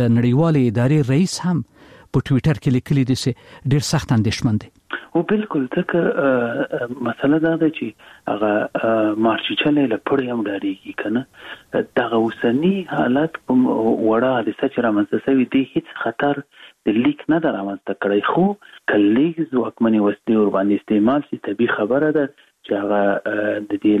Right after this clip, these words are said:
Speaker 2: امکان لري چې یو، آه، آه، رادیولوژیکي حادثه رامنځته کړي او چاپیریال ته رادیواکټیف، آه، وړاندې او مواد او بڅرکي خپاره کړي.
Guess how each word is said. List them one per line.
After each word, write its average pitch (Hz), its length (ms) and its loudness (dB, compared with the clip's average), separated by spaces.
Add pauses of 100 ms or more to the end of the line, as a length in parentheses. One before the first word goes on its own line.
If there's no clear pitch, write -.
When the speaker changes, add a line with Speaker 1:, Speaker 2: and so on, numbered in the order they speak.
(140)
Speaker 2:
امکان 107 500 0
لري 101 300 2
چې 104 260 -6 (360)
یو، 104 500 2
آه، 107 420 2 (220)
آه، 110 280 0 (100)
رادیولوژیکي 107 800 0
حادثه 107 380 -2
رامنځته 123 440 0
کړي - 300 -2
او 107 100 -4
چاپیریال 101 520 0
ته 104 180 -4 (400)
رادیواکټیف، 101 560 0 (180)
آه، 107 220 2
وړاندې 107 440 2
او 101 140 2
مواد 101 440 0
او 95 80 -2
بڅرکي 101 500 -4
خپاره 101 380 -2
کړي. 101 200 -6